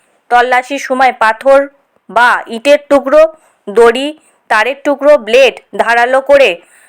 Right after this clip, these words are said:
রাখা চামচও তল্লাশির সময় উদ্ধার হয়। কী করে সেখানে মোবাইল এলো এবং তারা ফোনে কার সঙ্গে কথা বলতো, তা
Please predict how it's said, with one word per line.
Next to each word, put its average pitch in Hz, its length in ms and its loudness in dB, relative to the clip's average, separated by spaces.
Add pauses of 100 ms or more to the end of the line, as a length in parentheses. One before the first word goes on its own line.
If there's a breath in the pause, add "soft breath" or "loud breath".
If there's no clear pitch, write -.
(140 soft breath)
রাখা 226 340 -2
চামচও 254 500 0
তল্লাশির 233 580 -2
সময় 262 240 0
উদ্ধার 240 340 -2
হয়। 170 220 0 (840)
কী 311 120 -2
করে 330 280 0 (320 soft breath)
সেখানে 269 440 -2
মোবাইল 254 420 0
এলো 208 220 -2 (180)
এবং 226 280 2 (180)
তারা 233 280 0
ফোনে 247 340 -2 (160)
কার 240 160 0
সঙ্গে 302 380 0
কথা 240 280 0
বলতো, 269 380 0
তা 240 180 -2